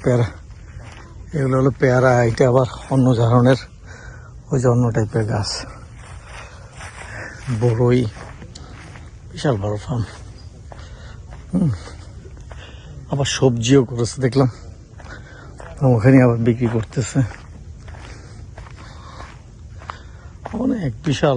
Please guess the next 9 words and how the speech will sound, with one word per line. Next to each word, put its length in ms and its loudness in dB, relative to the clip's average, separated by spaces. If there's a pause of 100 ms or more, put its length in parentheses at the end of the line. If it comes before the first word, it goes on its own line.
বড় 200 -4
ফার্ম, 180 -2 (1500)
পঁচিশ 400 0
একর 200 2 (100)
জায়গা। 260 4 (360)
বড়ির 200 4
ফুল 280 -2
ধরছে। 380 0 (1120)
আসলে 340 8